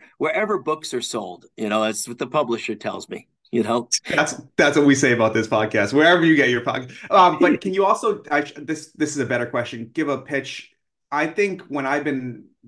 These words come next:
Speaker 2: reading up about your book, it's not just for people that love sharks or, like, want to study sharks. So can you maybe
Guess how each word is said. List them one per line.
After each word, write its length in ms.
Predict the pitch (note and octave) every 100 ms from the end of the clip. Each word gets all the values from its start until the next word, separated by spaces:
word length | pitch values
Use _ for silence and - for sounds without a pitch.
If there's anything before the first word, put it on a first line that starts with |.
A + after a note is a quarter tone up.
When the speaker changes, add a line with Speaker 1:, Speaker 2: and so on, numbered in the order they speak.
| _ -
Speaker 2:
reading 340 | C#3+ C3 B2+
up 140 | A#2+
about 320 | C3 A#2+ A2+ A#2
your 140 | A2+
book, 260 | G#2 A2+ B2
it's 200 | C3+ F3+
not 260 | F#3 G3
just 300 | - C#3 -
for 100 | -
people 440 | B2+ - B2 A2+ A2
that 300 | G#2 G2+ A#2+
love 240 | A#2+ A2
sharks 540 | - - G#2+ A2 - G#2+
or, 160 | A#2
like, 180 | A2+ G#2
want 300 | A2+ A2+ -
to 80 | B2+
study 400 | - C3+ A#2 G#2+
sharks. 680 | - - - - - -
So 320 | C#3 B2+ A#2+ - - _ _ - - _ _ -
can 140 | F3
you 80 | E3
maybe 420 | D#3+ C#3+ C3 -